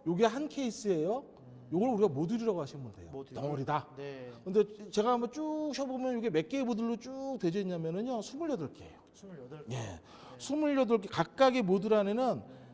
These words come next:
Speaker 1: 각각의 전기의 충전과 생성 공급을 할 수 있는 셀이라고 하는 게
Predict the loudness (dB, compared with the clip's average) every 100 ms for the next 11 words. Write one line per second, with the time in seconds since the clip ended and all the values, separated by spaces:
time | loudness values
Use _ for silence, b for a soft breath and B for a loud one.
0 | B -10 -8 -10 -2 0 2 0 0 -4
1 | -4 0 0 0 -4 -8 -4 -2 0 2
2 | 2 0 -4 -4 -2 -2 -2 -2 -2 -4
3 | -6 -6 -6 -4 -6 2 2 2 -2 -2
4 | 0 2 2 0